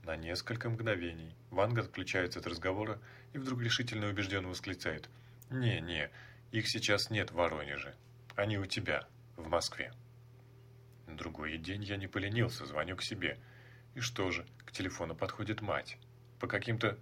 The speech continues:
делам они с отцом неожиданно приехали в Москву. Поездка не планировалась, я ничего о ней не знал, и потому никакой информации на этот счет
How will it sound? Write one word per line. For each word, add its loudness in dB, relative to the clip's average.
делам 4
они 2
с 0
отцом 0
неожиданно 2
приехали -2
в -2
Москву. 2
Поездка 2
не -6
планировалась, 0
я 2
ничего 2
о -2
ней -6
не -4
знал, 0
и -4
потому -2
никакой -2
информации -2
на 0
этот 0
счет -2